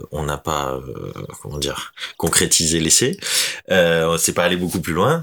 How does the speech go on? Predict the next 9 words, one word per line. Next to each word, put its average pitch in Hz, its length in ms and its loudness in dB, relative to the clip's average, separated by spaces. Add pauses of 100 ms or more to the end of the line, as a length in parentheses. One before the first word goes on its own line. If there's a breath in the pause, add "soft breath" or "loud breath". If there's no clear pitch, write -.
(100)
Vous 73 380 -2
comprendrez 69 380 -2
facilement 76 400 2
pourquoi. 98 340 -2 (380 loud breath)
Mais, 101 480 2
euh, 87 220 2
pour - 180 -4
septembre 107 480 2
prochain, 139 600 0